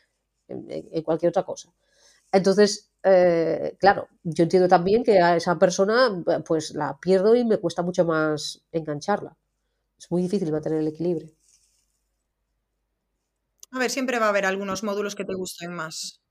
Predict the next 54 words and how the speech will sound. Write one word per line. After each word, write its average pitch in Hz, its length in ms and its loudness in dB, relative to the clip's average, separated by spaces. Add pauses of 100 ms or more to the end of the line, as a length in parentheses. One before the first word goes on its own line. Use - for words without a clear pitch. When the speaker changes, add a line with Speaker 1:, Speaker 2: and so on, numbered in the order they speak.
(960)
Speaker 1:
Que 180 100 0
te 175 80 2
motiven 156 380 -2
más 180 360 -2
y 175 40 -8
que 170 120 -8
te, 160 640 -4 (180)
que - 80 -4
estés 160 200 -8
como 170 160 -2
más - 420 -8 (500)
atento, 165 420 -4
¿no? 165 140 -12 (1600)
Pero 214 140 10
una 240 60 12
de 262 60 8
las 294 140 2
cosas 277 220 4
que 247 80 4
desde 220 180 2
luego 220 260 2
yo 208 220 4
creo 196 160 0
que 190 160 2
se 185 100 -4
echan 175 260 -2
falta 190 400 2
es 180 160 -2
lo 185 120 0
que 170 280 -2
decías 165 360 -6
tú 156 100 -8
antes, 170 220 -10
María, 156 340 -2
de, 156 540 -6
de 147 160 -8
las 147 160 -10
prácticas, 156 540 -8
¿no? 190 140 -2
Que 202 80 -6
al 175 100 0
final 170 280 -4
creo 185 180 -4
que 185 280 0
muchas 180 400 -4
de 185 100 -2
las 175 260 0
formaciones 180 1000 -4
que 175 100 -8
existen 170 400 -8
a 170 60 -4
día 175 180 -4
de 180 140 0
hoy, 175 280 -2